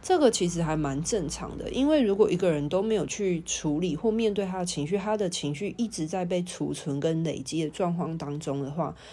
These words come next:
其实我们每个人，应该这样讲，心理学有一个东西，有一个概念叫做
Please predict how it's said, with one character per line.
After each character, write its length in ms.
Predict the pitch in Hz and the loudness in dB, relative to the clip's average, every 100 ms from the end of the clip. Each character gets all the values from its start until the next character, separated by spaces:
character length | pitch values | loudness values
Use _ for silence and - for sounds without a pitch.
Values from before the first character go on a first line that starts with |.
| - - | -16 -2
其 160 | 277 | 0
实 140 | 302 285 | 2 4
我 120 | 190 | 4
们 200 | 151 143 | 2 0
每 240 | 139 - | -2 -4
个 120 | - | -4
人， 280 | 151 139 135 | -4 -4 -4
应 140 | - 302 | 0 2
该 120 | 311 | 2
这 120 | 311 | 2
样 120 | 285 | 2
讲， 280 | 240 180 - | 0 -2 -4
心 240 | - 277 330 | -2 0 2
理 100 | 180 | 0
学 220 | - 147 | 0 -2
有 160 | 139 | -2
一 40 | 139 | -4
个 220 | 147 139 | -2 -2
东 260 | 151 151 165 | 0 -2 -2
西， 220 | - 151 | -2 0
有 140 | 135 | -2
一 40 | 139 | -2
个 80 | 143 | -4
概 220 | 214 190 | 0 2
念 200 | 190 175 | 4 2
叫 180 | 190 180 | 2 0
做 380 | 180 175 160 | 2 4 4